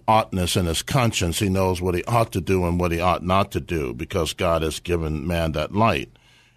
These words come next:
And then you have the light of Christ. That's the third,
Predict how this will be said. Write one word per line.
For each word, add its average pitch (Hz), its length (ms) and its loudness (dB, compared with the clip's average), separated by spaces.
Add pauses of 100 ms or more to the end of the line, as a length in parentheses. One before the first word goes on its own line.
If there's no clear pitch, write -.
And 87 220 0
then 139 500 2 (320)
you 104 220 2
have 110 500 2 (260)
the 110 600 2
light 113 460 2
of 104 180 0
Christ. 117 600 0
That's 104 200 2
the 95 120 -4
third, 131 420 2